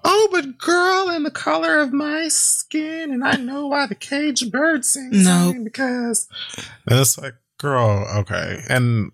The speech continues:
Speaker 1: and <clears throat> I'd like to think that a lot of that stuff is, um, genuine and, and will lead to something effective and real or whatever. But for me, it would be just like Crystal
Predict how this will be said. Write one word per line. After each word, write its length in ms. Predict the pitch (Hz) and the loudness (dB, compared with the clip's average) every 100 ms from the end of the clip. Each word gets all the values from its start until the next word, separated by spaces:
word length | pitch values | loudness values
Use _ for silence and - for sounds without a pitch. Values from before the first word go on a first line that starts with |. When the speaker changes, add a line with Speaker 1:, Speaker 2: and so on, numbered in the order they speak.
| - - | -8 -2
Speaker 1:
and 520 | 113 113 110 110 110 - | 2 2 2 2 -2 0
<clears throat> 1160 | 214 - 110 107 _ _ - _ _ _ - - | 2 2 -2 -8 _ _ -20 _ _ _ -8 0
I'd 160 | 113 | 2
like 160 | 107 101 | 2 0
to 100 | - | 0
think 280 | 107 101 - _ - - - - | 0 -2 -4 _ -20 -20 -8 2
that 140 | 107 | 2
a 40 | |
lot 200 | 101 104 | 4 2
of 80 | 101 | 2
that 160 | 98 101 | 2 0
stuff 320 | - 95 - | 0 -4 -6
is, 480 | 98 92 98 101 - | -6 -4 -2 -2 -2
um, 580 | - 92 92 98 120 117 - _ _ _ - | -4 -4 -4 -4 -4 -6 -10 _ _ _ 2
genuine 920 | 101 107 107 104 98 98 95 95 98 - | 2 0 -4 -4 -6 -6 -4 -4 -4 -2
and, 600 | 101 95 92 95 - - - - | -2 -2 -4 -4 -8 -12 -18 -6
and 520 | 113 98 95 107 107 | -4 -2 -4 -6 -6
will 600 | - 107 104 101 104 113 117 _ _ - | -2 2 4 2 -2 -6 -10 _ _ 2
lead 380 | 110 104 104 104 | 4 6 4 2
to 60 | 110 | 0
something 360 | - 104 101 | -2 -6 -8
effective 540 | 101 - 104 104 104 98 | -8 -6 -8 -6 -4 -4
and 160 | 95 92 | -4 -4
real 320 | 95 101 104 | -2 0 0
or 80 | 98 | 0
whatever. 580 | 95 98 92 95 92 98 | -2 -2 -2 -4 -6 -2
But 360 | 101 95 95 113 - - - | -2 0 -2 -6 -8 -8 -10
for 160 | - 107 | -2 4
me, 200 | 110 139 | 6 4
it 80 | 90 | 2
would 140 | 107 | 2
be 100 | 110 | 2
just 320 | 104 110 - | 2 2 2
like 240 | 110 107 104 | 0 -4 -6
Crystal 340 | - 117 - | -2 0 0